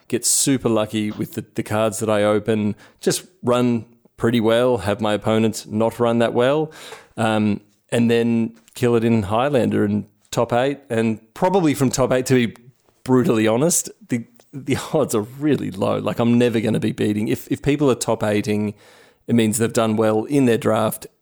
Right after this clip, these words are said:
you know, and in the Highlander portion. And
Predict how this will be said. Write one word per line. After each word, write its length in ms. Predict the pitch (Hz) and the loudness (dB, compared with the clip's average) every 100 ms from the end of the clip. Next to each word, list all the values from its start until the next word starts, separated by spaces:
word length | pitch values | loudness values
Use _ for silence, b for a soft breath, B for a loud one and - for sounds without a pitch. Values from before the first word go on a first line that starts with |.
| _ - | _ -4
you 100 | 113 | -2
know, 140 | 107 | -2
and 340 | 110 107 107 | -2 -2 0
in 180 | 110 104 | -2 -4
the 140 | - 92 | -6 -4
Highlander 460 | 104 104 107 101 | -2 0 0 -2
portion. 540 | - 110 104 - 107 98 B B B B B B _ _ | -2 0 0 -2 -6 -6 B B B B B B _ _
And 480 | 147 139 123 120 110 | -4 0 2 0 -4